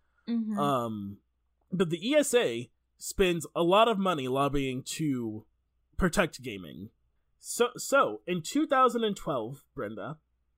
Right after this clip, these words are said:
Speaker 2: the E S A
Speaker 1: Mm-hmm.
Speaker 2: spent four point eight million dollars in lobbying,
Speaker 1: Cool.
Speaker 2: which that year was more than Facebook,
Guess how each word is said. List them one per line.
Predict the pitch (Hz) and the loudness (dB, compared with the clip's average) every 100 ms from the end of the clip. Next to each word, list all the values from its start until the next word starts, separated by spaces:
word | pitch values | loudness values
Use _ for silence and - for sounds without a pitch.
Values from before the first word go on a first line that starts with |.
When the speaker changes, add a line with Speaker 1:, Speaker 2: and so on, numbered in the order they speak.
| _ | _
Speaker 2:
the | 151 156 | -12 -6
E | 240 | 0
S | 277 262 | 0 2
A | 180 | 0
Speaker 1:
Mm-hmm. | 143 | 0
Speaker 2:
spent | - 165 - | -2 -4 -4
four | - 220 269 | -6 0 0
point | - 226 208 - _ | 2 0 0 -4 _
eight | 196 190 - | 0 0 -2
million | 151 170 240 339 320 311 294 | -2 4 4 4 2 0 2
dollars | 220 220 175 95 107 - | 4 6 4 0 -6 -4
in | 160 | -2
lobbying, | 147 165 135 92 80 101 _ _ _ _ _ - | 0 0 -2 -6 -10 -16 _ _ _ _ _ -8
Speaker 1:
Cool. | 240 185 165 | -6 -6 -2
Speaker 2:
which | 165 302 208 - - | 2 4 2 -2 -8
that | 147 196 269 | 0 2 2
year | 220 226 160 | 2 2 2
was | 147 165 | 0 2
more | 175 160 | 4 4
than | 139 | 2
Facebook, | - 151 - 277 285 | 2 2 4 4 2